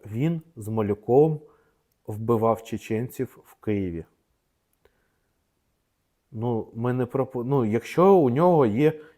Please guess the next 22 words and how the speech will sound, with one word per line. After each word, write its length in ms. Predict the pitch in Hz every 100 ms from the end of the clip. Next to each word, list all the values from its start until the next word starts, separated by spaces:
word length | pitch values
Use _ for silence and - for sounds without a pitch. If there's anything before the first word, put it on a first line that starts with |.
| -
якась 560 | 113 143 151 151 - _ _
прив'язаність 760 | 131 135 147 147 123 110 101 98
до 240 | 113 120
цієї 420 | 113 - 107 107 101
людини, 520 | 98 90 98 104 135 _ _ _ _ -
він 240 | 107 135
може 400 | 107 123 120 107 - _ _
запропонувати 1000 | 113 113 127 - 110 104 98 123 - 147 _ _ _ _ _ -
жити 400 | 104 110 107 120
разом. 480 | 139 170 135 135 139 _ _ _ _ _ _
Ну, 100 | -
там, 220 | 110 98 90
кімнату 640 | - 175 110 117 127 127
йому 360 | 110 110 110 104
там 240 | 107 95
здати, 460 | 95 101 101 95 92
там, 240 | 98 95
чи, 220 | - 98 - - _
ну, 80 | 131
допомогти 680 | 131 156 240 294 - 285 254
якось, 340 | 226 - 147
да, 180 | 143 -